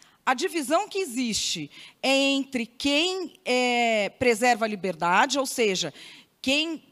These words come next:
pensa que a dignidade humana é inerente à condição humana e é inegociável,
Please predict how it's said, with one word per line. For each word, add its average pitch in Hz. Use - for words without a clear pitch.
pensa 302
que 285
a 269
dignidade 247
humana 202
é 226
inerente 254
à 311
condição 285
humana 214
e 220
é 226
inegociável, 214